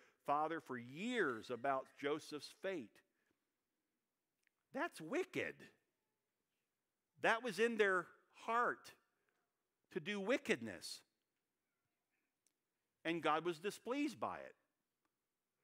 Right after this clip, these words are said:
However, at the same time, all of their sin worked toward a greater good. Joseph ended up in Egypt,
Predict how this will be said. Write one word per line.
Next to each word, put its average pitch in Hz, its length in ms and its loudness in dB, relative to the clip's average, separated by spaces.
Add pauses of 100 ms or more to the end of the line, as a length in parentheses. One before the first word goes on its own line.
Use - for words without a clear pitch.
(280)
However, 180 760 -2 (1600)
at 123 120 -6
the 113 80 -8
same 208 300 -6
time, 123 480 -8 (720)
all 151 240 -4
of 151 120 -8
their 147 140 -6
sin 101 640 -10
worked 117 340 -8 (180)
toward 113 300 -8
a 101 100 -6
greater 107 500 -8 (120)
good. 85 340 -14 (1040)
Joseph 104 640 -8 (160)
ended 101 240 -8
up 98 180 -8
in 98 120 -10
Egypt, 104 420 -10